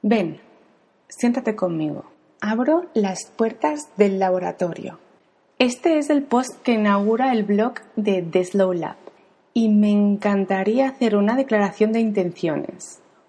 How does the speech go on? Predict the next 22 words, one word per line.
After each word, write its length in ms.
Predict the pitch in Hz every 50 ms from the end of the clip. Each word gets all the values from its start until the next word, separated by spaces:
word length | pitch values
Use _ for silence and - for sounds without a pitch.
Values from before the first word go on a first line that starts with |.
| _
una 240 | - 233 247 269 269
lista 340 | 269 277 277 - - - 240
detallada 540 | 226 214 214 196 196 214 233 240 226 233 240
de 100 | 226 208
las 220 | 190 185 185 -
temáticas 560 | - 180 180 175 - - 202 - 226 226 208
que 160 | - - -
voy 180 | 196 185 185 185
a 80 | 185 185
tratar, 480 | 185 180 175 170 170 - - 202 - - - - - - - _ _
para 340 | - 202 196 196 196 196 202
que 680 | - 208 202 196 196 196 196 190 190 190 190 185 185 170 170
de 160 | 170 202 202
un 180 | 208 233 254 269
vistazo 800 | 262 285 277 277 - - - 269 262 247 - - 269 277 294 294
supieras 680 | - - 208 208 208 202 190 190 208 233 262 - - -
qué 220 | - - 196 190 202
te 160 | 202 - 214
vas 200 | 185 165 185 -
a 40 | 208
encontrar 440 | 202 202 202 180 170 - - - 196
aquí. 360 | 175 - - - - -